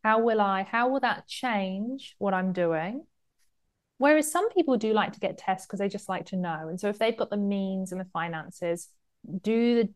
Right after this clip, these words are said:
genetic testing, but the genetic testing, the methylation testing, the Dutch test, you can do all of that. But, uh, most people I know that get all these gamete tests actually forget they've done it a year later and they're not actually doing anything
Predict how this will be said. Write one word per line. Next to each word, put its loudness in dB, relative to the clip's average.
genetic -2
testing, -8
but 0
the 0
genetic 0
testing, -4
the -2
methylation -2
testing, -8
the -4
Dutch -4
test, -4
you -2
can -2
do 2
all 2
of -6
that. -4
But, 2
uh, -8
most 6
people 0
I 4
know 2
that -8
get 2
all 6
these 2
gamete 0
tests -6
actually 0
forget -2
they've -4
done -2
it -4
a -2
year -2
later -6
and -4
they're -4
not -4
actually -4
doing -2
anything -10